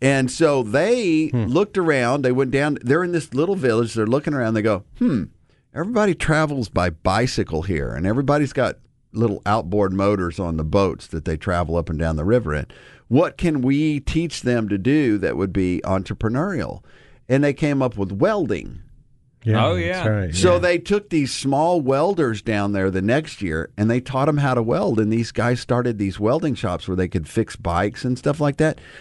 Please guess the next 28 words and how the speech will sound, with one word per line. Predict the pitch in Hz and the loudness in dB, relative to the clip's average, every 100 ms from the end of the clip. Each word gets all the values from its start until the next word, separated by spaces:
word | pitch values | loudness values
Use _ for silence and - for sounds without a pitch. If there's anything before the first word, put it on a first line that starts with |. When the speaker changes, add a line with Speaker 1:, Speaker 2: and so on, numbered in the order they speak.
| - | -10
Speaker 1:
So | - 170 165 | 2 4 4
instead | 139 - 185 180 | 0 0 0 0
of | 127 | -2
just | 156 - 90 | -2 -2 -10
giving | 82 123 139 180 | 0 0 2 0
'em | 190 208 | 0 -2
stuff, | - 220 302 - _ _ _ - | 0 0 0 -4 _ _ _ -6
Speaker 3:
Right. | 95 98 101 | -4 -4 0
Speaker 1:
they | 135 139 | 2 2
gave | 110 131 135 165 151 | 2 2 4 2 2
'em, | 139 113 113 120 - - _ _ _ _ _ | 0 0 -2 -4 -8 -20 _ _ _ _ _
you | 147 | 2
know, | 151 131 156 - - | 4 2 0 -6 -4
teach | 170 165 | -2 2
a | 165 | 2
man | 151 147 139 | 2 2 0
to | |
fish. | 123 143 170 247 - - - | 0 2 2 -2 -10 -14 -6
Speaker 2:
They | 101 | 0
gave | 120 | 2
'em | 117 | 0
the | 101 | -2
tools, | - 139 101 87 - | 0 0 0 -4 -2
yeah, | 120 107 | 0 0
to, | 90 87 | 0 -2
to, | - - | -4 0
Speaker 1:
And | 127 135 127 123 120 | 2 2 2 0 -2
Speaker 2:
to | 95 | -4